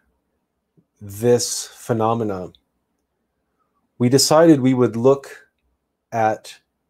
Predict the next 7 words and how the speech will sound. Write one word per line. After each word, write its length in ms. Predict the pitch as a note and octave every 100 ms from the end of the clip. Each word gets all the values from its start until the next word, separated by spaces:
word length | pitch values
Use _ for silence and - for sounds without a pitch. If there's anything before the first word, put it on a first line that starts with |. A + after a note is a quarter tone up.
| _ _ _
the 100 | A2
phenomena 640 | A#2+ B2 A#2+ B2 B2 A#2+ A2+ -
of 520 | A2+ A2 G#2+ G2+ - _ _ _ _ _ _ -
alter 440 | C3 C#3+ C3 A#2
egos. 640 | G#2+ G#2 F#2+ E2+ - - - _ _ _ _ _ _ _ _ _ _ _ _ _ _ _ _ _ _ -
Oh, 260 | C#3+ C3+
hello. 580 | A2 E3 F#3 C3+ G2+ -